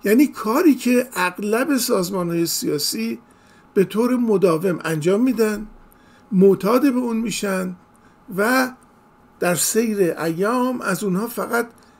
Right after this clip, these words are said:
یک ماشین صدور اعلامیه باقی میمونه و محتوای این اعلامیه ها هم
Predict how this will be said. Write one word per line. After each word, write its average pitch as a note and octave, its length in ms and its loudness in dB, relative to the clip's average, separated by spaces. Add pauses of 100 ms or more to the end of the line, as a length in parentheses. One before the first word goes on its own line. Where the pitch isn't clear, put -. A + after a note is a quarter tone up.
یک A#3+ 260 0
ماشین G#3+ 760 2
صدور F#3 460 -6
اعلامیه E3+ 760 -2 (380)
باقی F#3 340 2
میمونه A3+ 640 2 (680)
و A3+ 140 2
محتوای A3 720 2
این C4 180 0
اعلامیه G3+ 500 0
ها A#3+ 280 0
هم A#3 240 -4